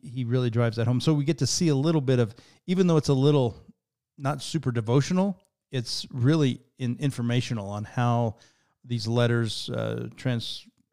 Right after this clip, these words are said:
you know, went back and forth and who read them and everything. Um, so verse seven says, "Tenatius will tell you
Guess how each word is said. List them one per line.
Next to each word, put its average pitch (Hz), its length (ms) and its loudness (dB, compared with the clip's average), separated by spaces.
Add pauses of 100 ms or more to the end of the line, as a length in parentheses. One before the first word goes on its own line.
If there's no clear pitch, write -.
(120)
you 123 80 -16
know, 113 240 -12
went 123 200 -8
back 113 200 -2
and 117 100 -4
forth 117 280 -4
and 113 100 -6
who 123 160 0
read 110 240 -2
them 107 140 -4
and 104 60 -6
everything. 101 280 -8 (640)
Um, 127 400 0 (120)
so - 160 -4
verse 180 200 0
seven 143 180 4
says, 131 220 0
"Tenatius 156 480 0
will 131 60 -4
tell 170 280 2
you 117 400 0